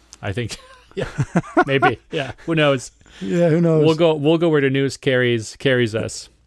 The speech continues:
Speaker 2: There we go. All righty, well, let's, uh, let's keep this speed round going just with a couple news stories this week.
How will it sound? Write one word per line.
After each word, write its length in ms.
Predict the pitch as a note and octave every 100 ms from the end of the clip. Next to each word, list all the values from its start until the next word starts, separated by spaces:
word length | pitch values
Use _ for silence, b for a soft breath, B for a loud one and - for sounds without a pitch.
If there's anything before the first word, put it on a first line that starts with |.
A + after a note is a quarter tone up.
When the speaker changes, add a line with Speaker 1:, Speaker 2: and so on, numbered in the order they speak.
| _
Speaker 2:
There 180 | C3+ C3
we 140 | C3
go. 360 | C3 C3 B2+ G#2 b b b -
All 120 | E3
righty, 320 | E3 E3+ E3+
well, 100 | D#3+
let's, 300 | E3 F#3+ -
uh, 220 | G3+ D#3 D3+
let's 200 | F3 -
keep 240 | G3+ G3+
this 140 | F3
speed 280 | - - F3
round 260 | E3 D#3+ D3+
going 380 | D#3 D#3+ D#3+ D#3+
just 180 | D3+ -
with 120 | D3
a 60 | C#3+
couple 320 | D#3+ D#3 D3
news 280 | C#3+ D#3+ D#3+
stories 400 | D3+ C3+ B2+ A2+
this 220 | B2+ -
week. 380 | C3 B2+ -